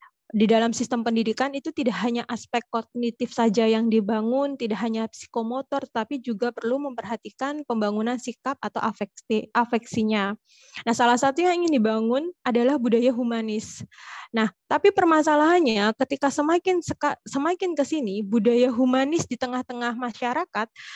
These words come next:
itu, eh, apalagi di kalangan muda, itu semakin menunjukkan degradasi.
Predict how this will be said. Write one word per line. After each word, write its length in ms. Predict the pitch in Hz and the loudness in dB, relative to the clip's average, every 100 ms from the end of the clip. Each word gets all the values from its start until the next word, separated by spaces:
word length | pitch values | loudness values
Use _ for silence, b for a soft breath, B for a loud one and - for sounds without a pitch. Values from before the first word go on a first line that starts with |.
| B - | B -10
itu, 400 | 269 - 370 370 - _ | -8 -2 -2 -2 -6 _
eh, 380 | 285 311 302 294 | 2 4 4 2
apalagi 480 | - 269 262 277 370 | 2 2 2 4 2
di 80 | 254 | 2
kalangan 480 | 277 254 254 254 254 285 | 0 0 0 -2 -4 -2
muda, 400 | 349 226 190 233 - | 0 0 -2 -2 -6
itu 240 | 277 - 359 | -10 -6 -8
semakin 960 | - 294 269 285 269 _ - 349 349 330 - _ | -8 -8 -6 -6 -8 _ -6 -4 -4 -10 -16 _
menunjukkan 560 | 262 277 277 247 320 320 | -8 -4 -2 0 -2 0
degradasi. 720 | 226 220 208 208 - 214 196 | 2 2 0 -6 -8 -10 -10